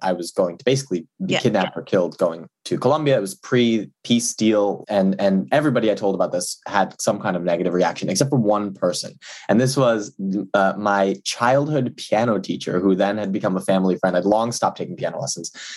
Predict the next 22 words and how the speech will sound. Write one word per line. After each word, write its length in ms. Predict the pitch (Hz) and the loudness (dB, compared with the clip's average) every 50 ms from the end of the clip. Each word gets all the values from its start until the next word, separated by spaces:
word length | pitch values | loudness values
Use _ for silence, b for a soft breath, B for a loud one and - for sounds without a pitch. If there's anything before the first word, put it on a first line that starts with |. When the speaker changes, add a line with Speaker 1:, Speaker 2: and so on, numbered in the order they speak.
| B B | B B
Speaker 1:
She 260 | - - - 139 165 | -4 2 2 4 2
said 460 | - - - 139 113 101 95 95 95 - | 2 0 0 0 2 2 0 -2 -4 -6
to 100 | - 98 | -4 -2
me, 300 | 98 87 87 90 95 B B B B B B | -2 -2 -4 -6 -10 B B B B B B
"Oh 120 | - 165 160 | 0 2 2
my 120 | 131 110 | 2 0
God, 220 | 95 107 104 101 | 0 0 0 0
this 140 | 95 98 95 | -2 -4 -4
is 80 | 95 90 | -4 -4
amazing. 500 | 90 87 82 80 80 90 90 123 139 B B B B B | -4 -2 -2 -2 -2 -2 -2 -2 -2 B B B B B
You 100 | - 110 | 0 2
can 160 | 107 - 120 | 2 2 0
stay 220 | 113 - - 139 135 | 0 2 0 2 2
with 100 | 147 143 | 2 2
my 140 | 131 110 98 | 0 0 0
grandmother 560 | 95 107 104 107 110 107 104 98 95 95 90 | 0 0 0 2 0 0 0 2 2 2 0
and 120 | - 95 | -2 -4
she'll 140 | - - 104 | -4 -6 -6
take 200 | 95 - 92 95 | -4 -6 -8 -4
care 200 | - - 87 85 | -2 0 0 0
of 100 | 76 - | -2 -6
you." 100 | - | -10